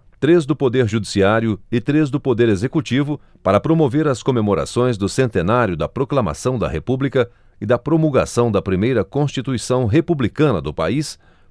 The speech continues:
podendo, a seu critério, desdobrar-se em tantas subcomissões quantas forem necessárias.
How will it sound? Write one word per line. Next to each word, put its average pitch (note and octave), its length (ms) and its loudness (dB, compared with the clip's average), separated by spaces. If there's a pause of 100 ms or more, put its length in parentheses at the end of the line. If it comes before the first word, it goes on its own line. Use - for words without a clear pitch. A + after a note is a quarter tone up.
podendo, C#3+ 560 2
a F2 80 4
seu A2 240 2
critério, G2+ 580 0 (280)
desdobrar-se A#2 720 2
em G2 80 2
tantas D#3 460 0
subcomissões B2+ 880 -2
quantas C3+ 440 -2
forem A#2+ 320 0
necessárias. F2 840 -2